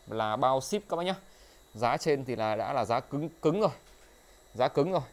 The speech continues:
nên là các bác vui lòng là không mặc cả thêm. Em, à, đã báo giá công khai thì là cũng không có mặc cả thêm đâu các bác nhá. Bác nào mà cảm thấy hợp lý, hợp với tầm tài chính và yêu thích hãng này,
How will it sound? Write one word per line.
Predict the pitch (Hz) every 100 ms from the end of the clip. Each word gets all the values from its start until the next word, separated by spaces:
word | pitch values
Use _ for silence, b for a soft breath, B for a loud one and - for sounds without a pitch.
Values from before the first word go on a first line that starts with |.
| -
nên | 123
là | 117 113 107
các | 123
bác | 143 151
vui | 131
lòng | 120 107 107 107
là | 101 98 95
không | - 127
mặc | 117 -
cả | 80
thêm. | 87 135 113 - - - -
Em, | 110 117
à, | 113 110 110 B B B
đã | - 123
báo | 131 135
giá | 127
công | 151 151
khai | - 147 135 123
thì | 117 107
là | 101
cũng | 95 98
không | - 131
có | 117
mặc | 131
cả | 101 85
thêm | 127 127
đâu | 123
các | 131
bác | 147
nhá. | 165 - B B -
Bác | 110
nào | 120
mà | 101
cảm | 92 85
thấy | 95
hợp | 120 117 110
lý, | 117 151
hợp | 143 107
với | 120 120
tầm | 113 104
tài | 101
chính | - 110 139
và | 135
yêu | 104 120
thích | 113 170
hãng | 139 143 185
này, | 147 127